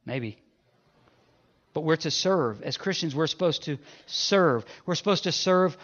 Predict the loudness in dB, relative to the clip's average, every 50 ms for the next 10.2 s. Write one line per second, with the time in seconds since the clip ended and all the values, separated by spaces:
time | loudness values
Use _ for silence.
0 | -20 -18 _ 0 2 4 4 6 6 6 8 8 6 6 4 0 0 -2 -2 -2
1 | -2 -4 -4 -2 0 2 6 6 8 8 6 6 4 2 0 0 2 2 2 2
2 | 2 2 2 2 2 2 0 -4 -8 -10 -16 -20 -6 0 2 2 2 4 4 6
3 | 8 8 6 6 2 0 -4 -4 -2 -2 -2 -2 0 -2 -4 -4 -4 -8 -16 -12
4 | -6 -4 2 4 6 8 10 8 8 6 4 4 4 4 4 4 2 2 2 2
5 | 0 -4 -6 -4 -2 -2 -2 -2 -4 -4 -6 -6 -8 -10 -14 -18 -8 -6 -2 4
6 | 6 8 10 10 10 8 6 6 6 6 8 8 6 4 -2 -10 -2 0 2 2
7 | 4 6 6 6 8 8 6 6 4 4 2 2 2 0 0 -2 0 2 2 2
8 | 2 2 0 0 0 2 4 4 6 6 6 6 6 6 6 8 6 6 6 6
9 | 4 0 0 2 4 4 2 2 2 0 2 4 4 4 4 4 6 6 6 6
10 | 6 4 4 2